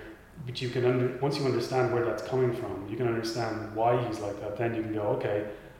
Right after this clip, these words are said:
I'm with him, I can, I can, I can go on the journey with him."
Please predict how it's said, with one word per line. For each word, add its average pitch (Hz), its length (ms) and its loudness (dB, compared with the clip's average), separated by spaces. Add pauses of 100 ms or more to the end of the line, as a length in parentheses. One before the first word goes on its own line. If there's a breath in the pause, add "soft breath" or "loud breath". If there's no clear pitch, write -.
(100)
I'm 110 120 -6
with 127 180 4
him, 98 180 -4
I 98 40 -6
can, 107 280 -6
I 113 80 -6
can, 107 440 -6
I 113 80 -2
can 107 200 -6
go 110 140 0
on 107 120 -2
the 104 60 -4
journey 113 320 -2
with - 100 -4
him." - 160 -8